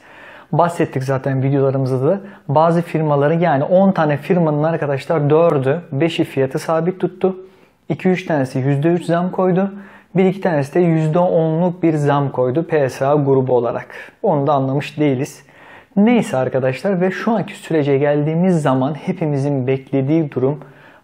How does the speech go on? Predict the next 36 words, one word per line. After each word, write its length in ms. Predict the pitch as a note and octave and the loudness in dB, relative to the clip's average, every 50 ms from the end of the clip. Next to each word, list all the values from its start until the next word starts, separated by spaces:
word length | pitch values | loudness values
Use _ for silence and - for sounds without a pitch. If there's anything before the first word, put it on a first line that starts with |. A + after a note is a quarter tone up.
| _ - | _ -4
Mart 400 | C3+ C3+ C#3 D3 D3 C#3+ D3 - | 0 0 2 0 0 -2 -2 -2
ayı, 200 | B2 C3 C#3+ D3 | 0 0 0 -2
Ocak 480 | - D3 C3+ C3+ C3 C#3 D3 C#3+ - | -2 -2 -2 0 0 0 0 0 -2
ayı, 300 | C3+ C3 C3 C#3 D#3 E3 - - - - _ _ _ _ - | -2 0 0 0 0 -2 -6 -14 -20 -20 _ _ _ _ 0
e, 80 | C#3+ C3+ C#3 C3+ C#3 C#3 C#3 C3+ C3+ C3+ C3+ C3+ B2+ | 2 2 2 2 2 2 2 2 0 0 -2 0 0
ve 100 | C#3 D3+ | 0 -2
Şubat 440 | D3 - - - C#3 C#3+ D3 D3 - | -2 -2 -2 0 2 2 2 2 2
ayı 360 | C#3 C#3 C#3 C#3 C#3+ D3 C#3+ C#3 - - - - - - | 4 4 4 4 4 2 -2 -4 -10 -18 -20 -20 -20 -18
furyası 520 | - - D3+ C3+ C3+ C3 B2 - - B2 | -6 -2 0 2 2 2 0 -2 -2 -2
vardı. 360 | B2+ B2+ B2+ B2 A#2+ D3 E3+ | 0 0 0 0 -2 -2 -4
Şu 180 | E3+ - - F3+ | -4 -4 -4 -4
an 60 | E3 | -2
artık 260 | D3+ D3 C#3+ F#3 E3+ | -2 -2 -4 -4 -6
Şubat'a 380 | - - - D3+ D3 C#3 E3+ E3 | -4 -4 -2 -2 0 0 2 2
gelmek 380 | D3+ D3 C#3 D3 D3+ D3 - | 2 2 0 -2 -2 -4 -4
üzere. 220 | C3 A#2+ A#2 A#2+ A#2 | -4 -4 -2 -4 -4
Şubat 420 | - - - D#3+ D#3+ F#3+ G3 - | -6 -6 -4 -2 0 0 0 -2
açıkçası 480 | - D3 - - - F#3 E3+ - - - | -4 -6 -6 -6 -6 -6 -6 -6 -8 -8
çok 240 | - F3 D#3 D3+ C#3 | -6 -4 -2 0 2
belirleyici 540 | C#3 C#3+ D3+ D3+ D#3 D3 D3+ D#3 E3 E3+ | 2 2 2 2 2 2 2 2 0 0
bir 100 | E3 E3+ | 0 0
yol 220 | D#3 D3+ D#3 E3 D#3+ | 0 0 0 0 0
olacaktı 640 | - E3 C#3+ C3+ C#3 C#3 D3 C#3+ D3 D3 C3+ C3 | 0 0 0 2 2 0 0 -2 -4 -4 -4 -4
bizim 200 | B2 C3 C#3 C3+ | -4 -2 -2 -4
için. 240 | C3 C3 - - C#3+ A#2 - - - - - - - - | -4 -4 -6 -10 -10 -12 -16 -20 -20 -20 -20 -14 -6 -2
Ve 100 | C#3+ E3+ | 0 2
Mart'la 540 | E3+ D3 C3+ C#3 D3 D#3 D3 - - C3+ C3 | 2 2 2 2 0 0 -2 -2 -2 0 0
birlikte 440 | C3 C3 B2+ B2 - - F3 G3 F#3+ - - - - - | 0 0 -2 -2 -2 -2 -2 -2 -2 -6 -14 -14 -8 -4
ve 160 | D3 F3+ G3+ G3 G3+ - - - | -2 -2 -2 -2 -6 -12 -16 -14
şu 240 | - - - G3+ | -10 -4 0 2
an 120 | G3 G3 F#3 | 2 4 4
onun 240 | F3 F3 F#3+ G3 G3 | 2 2 2 2 2
ayak 340 | G3+ E3+ E3+ F3+ F#3 F3+ | 0 -2 -4 -4 -6 -4
seslerini 580 | - - E3 D#3 D#3 - - E3 E3+ F3+ F3+ D#3+ | -4 -2 -2 -2 -4 -4 -2 -2 0 2 2 2
duymaya 380 | D#3 D#3 D#3 D3+ D#3 E3 E3 D#3 | 2 2 0 0 -2 -2 -2 -2
başladık. 380 | D#3+ D3 - - C#3 C#3 C3+ | -2 -4 -4 -2 -2 -2 -2